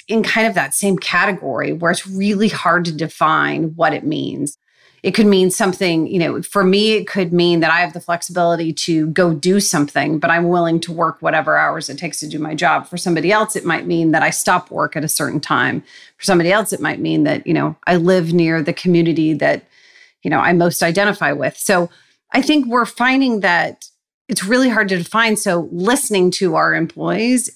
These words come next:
is our best bet in helping us define at least the, the, the groups of flexibility that we're starting to think through. So I think about those as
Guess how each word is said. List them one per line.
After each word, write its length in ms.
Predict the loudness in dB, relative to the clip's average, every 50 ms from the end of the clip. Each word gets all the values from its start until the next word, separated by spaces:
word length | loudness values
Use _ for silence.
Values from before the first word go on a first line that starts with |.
| -4
is 120 | -2 0 2
our 120 | 2 0
best 400 | 0 0 -2 -2 0 -2 -8 -2
bet 320 | 0 0 0 0 -2 -4
in 120 | -6 -6 -6
helping 360 | -2 -2 -2 0 0 -2 -2
us 140 | -2 -2 -2
define 400 | -4 -4 -2 0 2 2 2 2
at 100 | 0 0
least 340 | 0 0 0 0 -2 -2 -2
the, 60 | -4
the, 420 | -4 -4 -4 0 0 2 0 0 -2
the 140 | -2 -2 -2
groups 680 | -2 -2 -2 2 2 2 2 2 0 -4 -6 -8 -6 -4 -4
of 140 | -6 -6
flexibility 720 | -2 -2 -2 -2 -2 -2 -4 -2 0 0 0 0 0 0 0
that 120 | -2 -2
we're 120 | -2 -4 -4
starting 340 | 0 0 2 2 2 2
to 80 | 0 -2
think 260 | -2 -2 -2 -2 -2
through. 360 | -4 -8 -6 -6 -6 -6 -10 -14 -18 -20 -20 -20 -20 -20 -20 -20 -20 _ -10
So 140 | 0 2 2
I 100 | 2 2
think 220 | 2 0 0 0
about 260 | 0 0 0 -2 0
those 280 | -2 -6 -4 -4 -2 -2
as 280 | -2 -2 -2 -4 -6